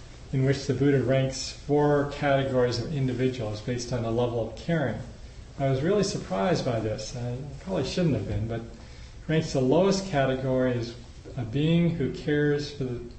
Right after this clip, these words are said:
does not care for themselves and does not care for others. Makes sense, the lowest category. Next is one who cares for others, but not themselves.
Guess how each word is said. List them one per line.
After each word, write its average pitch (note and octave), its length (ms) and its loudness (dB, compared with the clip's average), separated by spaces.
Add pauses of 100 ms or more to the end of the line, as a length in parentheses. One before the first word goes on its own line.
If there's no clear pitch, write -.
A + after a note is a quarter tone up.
(240)
does D3 180 2
not E3 320 2
care D3 220 2
for E3+ 100 -4
themselves A2+ 680 0
and A#2+ 120 -4
does A#2+ 180 -4
not - 220 -4
care A#2 220 -4
for A#2 200 -4
others. G#2+ 220 -4 (920)
Makes C3 240 -6
sense, E3 340 -4 (140)
the A#2 120 -8
lowest C3+ 300 -4
category. B2 460 -4 (760)
Next D#3 380 2
is B2+ 180 0
one D3+ 500 2 (600)
who C3 120 0
cares D#3 600 0
for - 260 -4
others, B2 640 0 (1300)
but C3 120 -6
not C3 280 -2
themselves. B2 640 -6